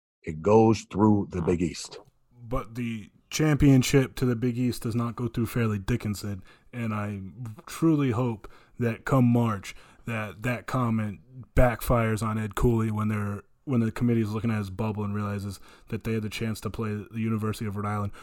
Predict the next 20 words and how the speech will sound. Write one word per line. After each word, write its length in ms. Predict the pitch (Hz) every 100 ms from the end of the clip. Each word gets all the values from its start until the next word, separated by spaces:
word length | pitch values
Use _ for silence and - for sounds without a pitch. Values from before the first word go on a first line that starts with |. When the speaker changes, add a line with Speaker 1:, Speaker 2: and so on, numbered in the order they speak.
| -
Speaker 2:
who 160 | 143
very 260 | 127 143 156
well 220 | 143 143
could 160 | 135 120
be 100 | 120
fighting 340 | - 127 123
for 140 | 120 120
their 160 | 117
own 160 | 123 117
tournament 420 | 117 110 107 104 -
resume. 540 | 117 104 110 110 101 - - _
And 260 | 120 117 107
if 140 | 101
you 80 | 120
put 320 | 110 139 135 - _
the 100 | -
two 180 | 117 143
resumes 500 | 131 123 120 117 113
together, 520 | - 110 113 104 98 - - - -
albeit 680 | 117 110 120 117 113 110